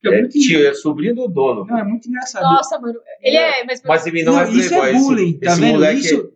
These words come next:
Speaker 1: isso é... bullying, porque eu não sou boy, eu sou nada. Eu
Speaker 2: Não
Speaker 1: sou
Speaker 2: é nada,
Speaker 1: vendedor,
Speaker 2: não.
Speaker 1: trampo pra
Speaker 2: Calma, eu
Speaker 1: caralho.
Speaker 2: completei.
Speaker 1: É, não vem nada.
Speaker 2: É, é assim, tirando essa parte, eu nunca conheci um moleque tão humilde, tão da hora que nem ele.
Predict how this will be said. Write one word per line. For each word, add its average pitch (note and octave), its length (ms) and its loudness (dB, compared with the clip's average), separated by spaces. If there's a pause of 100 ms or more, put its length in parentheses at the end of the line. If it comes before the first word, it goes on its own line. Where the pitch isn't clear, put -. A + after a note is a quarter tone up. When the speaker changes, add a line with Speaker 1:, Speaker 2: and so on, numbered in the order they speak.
Speaker 1:
isso G#3 240 -8
é... E4 60 -6
bullying, G#3 380 0
porque F#3+ 320 -10 (180)
eu F3 80 -2
não F#3 80 -6
sou F3+ 260 -4
boy, D3+ 160 -6
eu F#3 40 -6
sou C4+ 200 -18
nada. G#3 140 -12
Eu - 40 -8
Speaker 2:
Não B2 60 -4
Speaker 1:
sou C3+ 140 2
Speaker 2:
é C#3 60 2
nada, B2 180 0
Speaker 1:
vendedor, A#3 160 -2
Speaker 2:
não. C3 80 0
Speaker 1:
trampo A#3 220 0
pra - 160 -10
Speaker 2:
Calma, - 320 2
eu E3 80 -2
Speaker 1:
caralho. E3+ 200 -4
Speaker 2:
completei. C#3+ 440 -2
Speaker 1:
É, D#3 40 2
não D#3 80 -2
vem A#3 100 -8
nada. F#3+ 260 -4 (580)
Speaker 2:
É, A2 240 2
é A#2 60 4
assim, B2+ 340 -2
tirando A#2 360 -4
essa A2+ 260 0
parte, A2 520 -2 (320)
eu G#2 80 -2
nunca A2+ 280 -2
conheci A#2+ 360 -2
um A#2 120 2
moleque G#2+ 360 0
tão A2 160 -4
humilde, G#2+ 460 -2
tão B2 280 -6 (260)
da G#2+ 220 2
hora G#2+ 300 0
que - 120 -16
nem G#2+ 180 -4
ele. F#2+ 300 -6